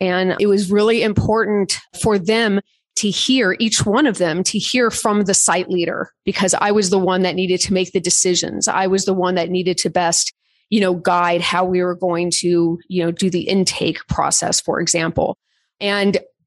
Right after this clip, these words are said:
I made it a point to talk to each individual employee and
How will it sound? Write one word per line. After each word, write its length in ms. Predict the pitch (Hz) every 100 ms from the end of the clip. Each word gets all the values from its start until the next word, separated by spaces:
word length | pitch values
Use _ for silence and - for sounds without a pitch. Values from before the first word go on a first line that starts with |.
| -
I 100 | 214
made 220 | 214 240
it 100 | 294
a 60 | 240
point 400 | - 220 262 -
to 100 | 202
talk 300 | - 190 190
to 200 | - -
each 200 | 202 -
individual 840 | 208 190 175 196 208 190 175 165 - _ _
employee 800 | 220 214 - 214 233 196 180 175 -
and 480 | 202 202 196 202